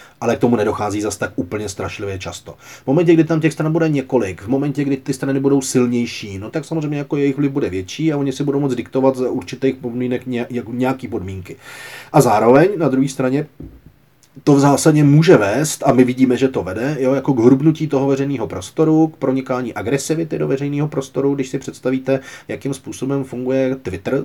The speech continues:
to si většina lidí představí, tak já myslím, že spousta lidí, který Twitter používají, by vám řekli v posledním roce třeba, že se z Twitteru stalo v podstatě jako velmi, eh, jako toxický prostředí, ze kterého odcházejí. Jo?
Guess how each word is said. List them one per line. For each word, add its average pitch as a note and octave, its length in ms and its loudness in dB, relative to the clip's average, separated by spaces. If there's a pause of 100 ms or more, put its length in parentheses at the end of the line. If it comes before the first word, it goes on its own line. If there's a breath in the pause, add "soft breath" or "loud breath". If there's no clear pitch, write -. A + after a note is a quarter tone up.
to B2+ 120 -6
si - 180 -8
většina A2+ 280 -6
lidí B2 180 -4
představí, C3 560 -4
tak - 360 -10
já A#2 160 -6
myslím, C3 320 -8
že C#3+ 100 -2
spousta - 680 -8
lidí, C#3+ 320 -2
který C3 220 -2
Twitter C3+ 260 -4
používají, C3+ 440 0
by C3+ 80 -2
vám C3+ 180 0
řekli A#2+ 240 -6
v C3+ 40 -10
posledním B2+ 500 -8
roce - 340 -8
třeba, C3+ 400 -6 (340 loud breath)
že A#2+ 80 -6
se E3 120 0
z - 40 -8
Twitteru C#3 300 2
stalo D3 280 -4
v C#3+ 60 -10
podstatě C3+ 440 -6
jako C3+ 260 -2
velmi, C3 720 2
eh, B2 340 -8
jako A#2+ 240 -2
toxický - 460 -4
prostředí, C3+ 560 -2
ze C3 120 0
kterého B2+ 280 0
odcházejí. G2 520 -2 (280)
Jo? C3 220 -6